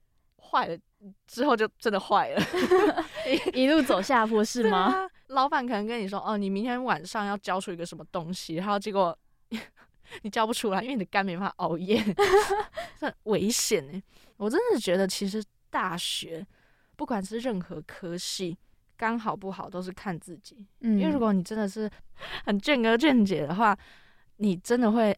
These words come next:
Speaker 1: 熬夜，也不像熬夜，反正就是你就会花很多时间去做你想要专精的东西。所以其实大学真的很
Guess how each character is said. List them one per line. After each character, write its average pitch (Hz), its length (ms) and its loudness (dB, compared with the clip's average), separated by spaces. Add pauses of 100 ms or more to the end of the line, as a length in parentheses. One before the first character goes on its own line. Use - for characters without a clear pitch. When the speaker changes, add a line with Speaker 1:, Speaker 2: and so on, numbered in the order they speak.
Speaker 1:
熬 170 200 -2
夜， 185 280 0 (100)
也 190 120 -8
不 190 140 -8
像 349 180 -4 (120)
熬 175 260 -6
夜， 202 160 -4
反 254 200 -2
正 359 120 0
就 359 40 -2
是 359 80 0
你 214 100 0
就 220 80 -2
会 269 100 -4
花 254 260 -2
很 233 80 0
多 196 140 -2
时 185 240 -10
间 190 180 -6
去 202 300 -6
做 202 260 2
你 156 180 -16 (220)
想 - 220 -8
要 180 80 -4
专 170 280 -6
精 180 200 -10
的 - 160 -16
东 - 120 -20 (100)
西。 - 200 -20 (220)
所 - 120 -14
以 220 60 -6
其 208 140 -8
实 185 80 -6
大 180 240 -4
学 185 100 -6
真 175 100 -4
的 190 60 0
很 185 80 -4